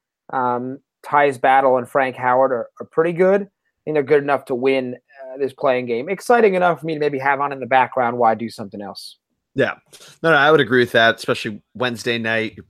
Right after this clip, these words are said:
Speaker 2: preparing for the big day on Thursday. Um, I, I agree. I picked Syracuse. Um,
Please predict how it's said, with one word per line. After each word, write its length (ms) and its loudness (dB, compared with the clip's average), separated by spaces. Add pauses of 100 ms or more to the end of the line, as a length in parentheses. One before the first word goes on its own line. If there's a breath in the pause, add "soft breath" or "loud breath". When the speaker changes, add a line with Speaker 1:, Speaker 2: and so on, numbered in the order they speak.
Speaker 2:
preparing 320 -4
for 100 -18
the 60 -12
big 320 -8
day 260 0
on 200 -6
Thursday. 720 -4 (420 loud breath)
Um, 400 4
I, 140 4
I 180 4
agree. 300 0
I 40 2
picked 200 -8
Syracuse. 800 -4
Um, 400 -8